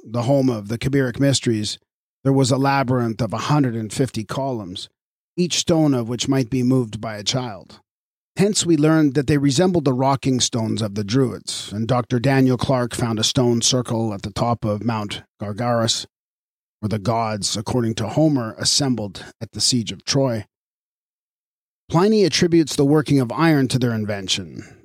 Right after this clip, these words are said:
and the first inhabitants of Sicily are said to be of this race.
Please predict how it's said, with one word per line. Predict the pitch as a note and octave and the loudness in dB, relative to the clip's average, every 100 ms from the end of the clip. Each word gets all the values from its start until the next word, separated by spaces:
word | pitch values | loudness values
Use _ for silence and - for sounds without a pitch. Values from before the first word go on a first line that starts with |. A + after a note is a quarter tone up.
| _ _ | _ _
and | F#2+ | -8
the | A2 | -4
first | - C#3+ B2 B2+ | 0 2 2 0
inhabitants | A#2 C3 A#2+ A2 A#2 A2 G#2 | 2 2 0 0 -2 0 -2
of | G2 | -2
Sicily | - C#3 C3+ A#2+ A2+ G#2+ | 0 0 0 0 -2 -2
are | G#2+ | -2
said | - A#2 A2 | -2 -2 -2
to | A2+ | -4
be | G#2+ C3+ B2+ | 0 0 0
of | A2+ G#2 | -2 -4
this | A2+ - | -4 -2
race. | D3 D3+ B2+ | 0 0 0